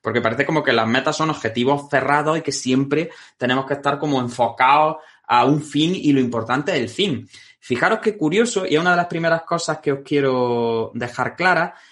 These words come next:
en la orientación a metas, la meta no siempre, no tiene por qué ser un fin, no tiene que ser o poner la importancia en el fin. No siempre en la terapia orientada a metas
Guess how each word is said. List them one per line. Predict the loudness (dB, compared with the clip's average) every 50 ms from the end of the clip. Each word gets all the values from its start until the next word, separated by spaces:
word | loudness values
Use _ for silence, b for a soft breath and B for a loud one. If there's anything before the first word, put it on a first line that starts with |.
| B B B
en | -2 0 2 4
la | 4
orientación | 4 4 2 2 0 0 -4 -4 -2 0 2 2
a | 2
metas, | 2 2 0 0 0 0 0 0 -2 -10 -14 _ -8
la | -2 0 0 2
meta | 2 2 0 0 0 0 0 0 -2 -4
no | -4 0 0 2 2 4 4 2 2
siempre, | 0 -4 -6 -2 0 2 2 2 0 -2 0 -2 -2 0 2
no | 2 2 2 2 0 -2
tiene | -2 -2 0 0 -2 -2
por | -2 -2 -2 -2 -2
qué | -2 0 0 -2 -4 B B B B
ser | B -10 -6 -2 0 2 2 0 -2 -6 _ _ _ _ _ _ _ _ _ 0
un | 2 2 2 2
fin, | 0 -2 -2 -2 -2 -6 -10 _ _
no | -2 0 0 2
tiene | 0 0 -2
que | -2 -4
ser | -4 0 0 0 0 -2 -6 -10 _ _ _ _
o | 0 0 2
poner | 2 2 2 2 2
la | 2 2
importancia | 2 2 2 2 2 2 2 2 0 0 -2 -2 -4 -2 -2
en | 0 0
el | -2 -4
fin. | -4 -4 -4 -4 -4 -4 -8 -16 _ _ _ _ _ _ _ _ _ _ _ _ _
No | -4 -2 0 2 2 2 0
siempre | 0 -2 -2 -2 0 0 0 0 0 -2 0
en | 0
la | 0 -2
terapia | 0 0 0 0 0 -2 -2
orientada | -2 -2 -2 0 0 0 2
a | 0
metas | 0 -2 -2 -2 -2 -2 -4